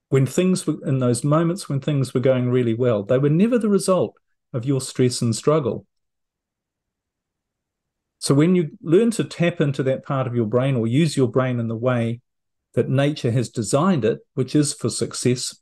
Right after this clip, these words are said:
then you're gonna see that show up in your own life. And you're gonna find your life becomes, like the rest of nature, ninety-eight percent successful.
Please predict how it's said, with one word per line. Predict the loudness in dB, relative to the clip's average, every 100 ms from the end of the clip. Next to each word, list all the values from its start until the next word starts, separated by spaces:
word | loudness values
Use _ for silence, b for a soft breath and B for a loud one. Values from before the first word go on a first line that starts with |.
| _
then | 2 4
you're | 4
gonna | 4
see | 2 2
that | 2 2 0
show | 0 0
up | 0
in | 0
your | 2 4
own | 4
life. | 2 0 -6 -16 _ _ _ _ _ -4
And | 2
you're | 4
gonna | 4 2
find | 2 0 2
your | 2
life | 2 2 0 -4
becomes, | -4 -2 0 0 -2 -6 -16 _ _
like | -2 0
the | 0
rest | 2 2 0
of | -4
nature, | -2 -2 0 0 0 _ _ _ _ _ _ _ _ _
ninety-eight | -2 2 4 4 2 2
percent | -2 -2 -2 -2
successful. | -6 -2 -2 -2 -6 -10